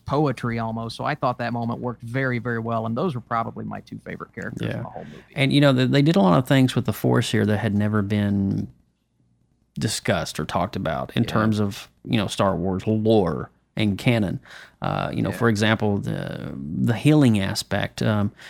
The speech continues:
Speaker 2: we saw a little bit of that in Mandalorian with, uh, Baby Yoda, you know, healing,
Speaker 1: Mm.
Speaker 2: uh, healing Mando. But
Speaker 1: Yeah.
Speaker 2: you think about it, um, in terms of the actual physical Jedi, uh,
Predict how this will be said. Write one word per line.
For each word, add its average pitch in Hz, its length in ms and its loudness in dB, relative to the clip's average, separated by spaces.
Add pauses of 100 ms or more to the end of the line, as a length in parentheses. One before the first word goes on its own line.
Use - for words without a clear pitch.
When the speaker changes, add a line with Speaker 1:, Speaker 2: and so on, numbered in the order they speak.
(120)
Speaker 2:
we 120 100 6
saw 151 280 6
a - 20 6
little 127 220 6
bit 113 140 6
of 110 100 6
that 101 160 4
in 101 100 4
Mandalorian 101 840 2
with, 110 360 0
uh, 101 140 2
Baby 104 300 2
Yoda, 110 360 2
you 110 80 2
know, 104 140 0
healing, 120 680 2
Speaker 1:
Mm. 107 140 -2
Speaker 2:
uh, - 40 -6 (220)
healing 117 300 2
Mando. 120 500 0 (540)
But 117 300 6
Speaker 1:
Yeah. 117 100 -2
Speaker 2:
you 135 80 4
think 151 240 2
about 117 360 4
it, - 220 0
um, 107 500 0 (340)
in 123 100 4
terms 123 320 4
of 104 80 0
the 110 100 0
actual 104 380 -2
physical 104 360 -2
Jedi, 113 600 -2 (480)
uh, 170 40 -14